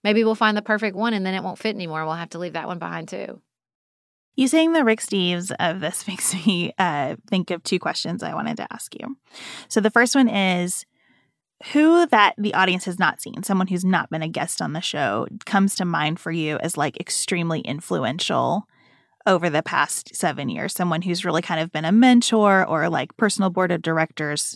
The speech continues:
Speaker 2: type person for you?
Speaker 1: I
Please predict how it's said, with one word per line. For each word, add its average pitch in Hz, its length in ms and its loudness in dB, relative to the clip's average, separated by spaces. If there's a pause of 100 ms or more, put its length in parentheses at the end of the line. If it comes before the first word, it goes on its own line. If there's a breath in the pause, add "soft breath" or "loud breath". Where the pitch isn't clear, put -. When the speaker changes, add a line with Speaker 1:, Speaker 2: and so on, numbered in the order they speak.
Speaker 2:
type - 260 -4
person - 380 -6
for - 120 -12
you? - 320 -8 (920)
Speaker 1:
I 523 160 4